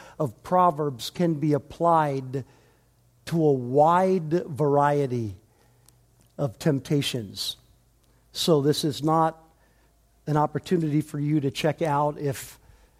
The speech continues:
sexual temptation is not a vice that you struggle regularly with.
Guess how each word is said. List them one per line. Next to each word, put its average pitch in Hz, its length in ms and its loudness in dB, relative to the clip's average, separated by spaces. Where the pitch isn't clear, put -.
sexual 170 540 -2
temptation 151 680 -2
is 127 160 -4
not 143 440 0
a 139 80 -6
vice 139 480 0
that 135 220 -4
you 139 240 -2
struggle 131 640 -4
regularly 123 600 -4
with. 123 420 -8